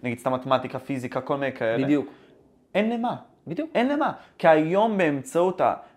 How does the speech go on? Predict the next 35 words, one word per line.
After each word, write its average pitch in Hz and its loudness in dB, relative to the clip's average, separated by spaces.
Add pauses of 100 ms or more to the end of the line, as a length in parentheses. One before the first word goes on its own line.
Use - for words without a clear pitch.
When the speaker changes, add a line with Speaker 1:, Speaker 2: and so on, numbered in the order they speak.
(140)
Speaker 1:
האינטרנט, 156 -4
שהוא 127 -8
חושף 202 -10
לך 202 -10
כל 233 -2
כך 240 -4
הרבה 226 -4
מקומות 127 -8
עבודה, 98 -10 (400)
ואתה 131 2
יכול - -2
ללמוד 208 -4
הרבה 208 -2
מאוד 214 -4
ידע, 110 -4 (320)
במידה 156 2
ותציג 208 -8
את 175 -2
זה 147 -6
באינטרנט, 139 -6
דרך 156 0
סרטונים, 135 -4
דרך 143 -2
בלוגים, 139 0 (240)
בלוגים 120 -4
זה 117 -2
עשן, 147 -2
אבל 117 -4
דרך 160 -4
סרטונים, 135 -8
סתם - -8
דוגמה, - -12 (420)
יכולים 185 -2
להכיר 214 -2
בך 135 -4